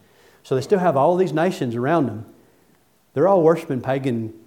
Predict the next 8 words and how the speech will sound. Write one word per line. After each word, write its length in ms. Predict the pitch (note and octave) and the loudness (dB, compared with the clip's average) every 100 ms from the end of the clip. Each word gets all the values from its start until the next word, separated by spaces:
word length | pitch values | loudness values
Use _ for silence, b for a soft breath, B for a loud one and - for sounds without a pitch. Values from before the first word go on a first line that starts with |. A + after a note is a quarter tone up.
| - | -8
gods, 420 | B2 A2+ G2+ - | -4 -4 -6 -10
idols. 360 | B2 C3+ C#3+ C#3 | -4 0 0 0
They 80 | B2 | -4
do 160 | A#2 | -2
idol 280 | A2+ C3+ C#3 | 0 0 0
worship. 580 | B2+ C#3 C3+ - C3 C3 | -2 -2 -2 -4 -6 -6
They 140 | A#2+ | -10
have 380 | A2 A#2+ A#2 G#2+ | -6 -6 -8 -10